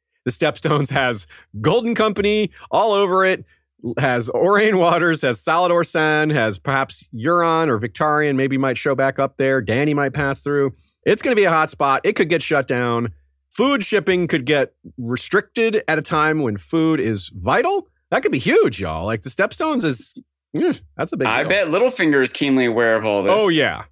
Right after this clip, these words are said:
Speaker 1: We already saw his manipulation of grain prices, talking to the other lords of the Vale in the Elaine chapter. He's too aware of how important the Stepstones is not to take that into account. I think you're a hundred percent right. That's a great take. So that's a big deal. Let's talk about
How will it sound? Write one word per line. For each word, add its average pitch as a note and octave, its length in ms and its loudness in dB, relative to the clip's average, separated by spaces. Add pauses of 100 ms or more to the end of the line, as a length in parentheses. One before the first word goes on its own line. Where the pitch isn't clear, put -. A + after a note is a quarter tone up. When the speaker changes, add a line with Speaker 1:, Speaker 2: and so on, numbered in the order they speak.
Speaker 1:
We D3+ 180 2
already F3 260 2
saw F#3 280 2
his D#3+ 160 0
manipulation D#3+ 640 2
of A#2 80 -4
grain D3+ 260 0
prices, D3+ 400 0
talking D3+ 340 -2
to D3 100 2
the C#3+ 80 2
other C3+ 180 0
lords C3+ 360 2
of B2 80 -2
the A2 100 -4
Vale C#3+ 320 2
in B2 100 0
the B2 80 0
Elaine C3 320 0
chapter. C#3 560 -2 (320)
He's E3 160 0
too D4+ 180 -4
aware E3+ 480 2
of A#2 380 -2 (220)
how D3+ 180 0
important C#3+ 340 -2
the - 80 -2
Stepstones C3 340 -2
is A2 100 -6
not B2 180 0
to - 80 -20
take B2 180 -2
that A#2 140 0
into G2+ 160 -4
account. A#2+ 320 -4
I G#2+ 80 -6
think A2 160 -8
you're G2 260 -4
a F2+ 60 -6
hundred C3 160 -2
percent G#2 220 -8
right. G2 260 -6
That's F#2+ 160 -10
a F#2+ 40 -16
great F2+ 220 -8
take. - 300 -12
So G#2+ 720 -2 (100)
that's B2+ 300 -2
a G#2+ 40 -12
big F#2 160 -8
deal. - 300 -14 (640)
Let's E3 360 -2
talk F#3 260 0
about D3+ 540 2